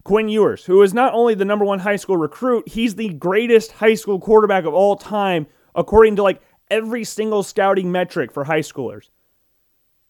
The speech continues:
So if C J Stroud does not have a good year, he is at risk of losing his starting job. And I'm not saying good, a great year, 'cause of how much expectation is on Quinn Ewers.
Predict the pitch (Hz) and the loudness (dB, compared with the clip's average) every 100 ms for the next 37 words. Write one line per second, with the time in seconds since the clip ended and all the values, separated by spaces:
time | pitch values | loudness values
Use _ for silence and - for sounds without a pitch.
0 | _ _ _ - 202 208 - 269 277 220 | _ _ _ -2 0 0 -2 -4 0 -2
1 | 214 226 185 156 180 151 160 214 285 185 | 0 -2 -2 -2 -4 -4 -4 -2 -2 0
2 | 190 185 165 160 160 160 - 220 254 226 | 2 2 0 -4 -4 -4 -6 -4 -2 2
3 | 220 180 185 185 - 180 175 151 180 208 | 0 2 0 -2 -4 -4 -4 0 0 0
4 | 190 175 - 180 180 139 117 131 240 302 | -4 -6 -2 0 0 -2 -4 -2 0 0
5 | 240 220 175 139 190 - _ - 190 - | -2 -2 -2 -2 -4 -6 _ -6 -4 -4
6 | 139 156 247 - 135 135 110 - _ _ | -4 0 0 -2 -10 -8 -8 -14 _ _
7 | _ _ _ _ _ _ _ _ _ _ | _ _ _ _ _ _ _ _ _ _
8 | _ - 202 202 202 196 208 196 196 185 | _ -2 0 2 0 0 0 2 0 0
9 | 185 - 196 - 190 190 180 156 170 170 | -4 -2 -6 -4 -4 -4 -4 -4 -2 -4
10 | 147 180 160 175 127 | -4 -4 -2 -2 -2